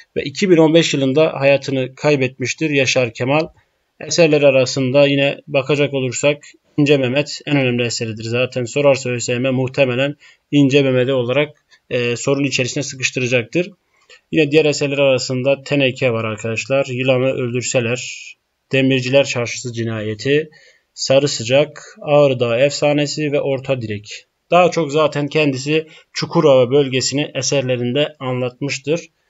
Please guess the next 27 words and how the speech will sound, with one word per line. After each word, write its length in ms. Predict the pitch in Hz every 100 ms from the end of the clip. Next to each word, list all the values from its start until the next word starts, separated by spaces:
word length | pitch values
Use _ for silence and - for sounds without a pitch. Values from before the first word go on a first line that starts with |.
| _ _
Yaşar 400 | 131 131 151 147
Kemal 380 | - 139 127 165 - _ _
dediğim 260 | 135 139 131
gibi 380 | 117 135 165 - _ - _ _
iki 200 | - 151
bin 80 | 143
sekiz 380 | 127 135 147 131
yılında 300 | 127 127 135
Cumhurbaşkanlığı 720 | 131 139 131 - 127 123 127
Kültür 300 | - 123 135
ve 80 | 123
Sanat 300 | - 120 117
Ödülü 200 | 123 127
almıştır. 520 | 143 147 143 - 165 165 _ - _
Nobel'e 400 | 131 147 143 135
aday 340 | 127 127 160 147
gösterilen 580 | 131 127 131 123 156 165 _
ilk 340 | 175 165 135
Türk 300 | - 170 165
yazardır. 540 | 151 131 123 104 - - _ _ _ _ _ _ _ _ -
Evet, 380 | 123 113 - - _ 143
Nobel 320 | 156 147 151 - _
kazanan 400 | - 135 139 139
ilk 220 | 135 160 -
Türk 200 | 139 139
yazar 320 | 135 151 127
da 200 | 165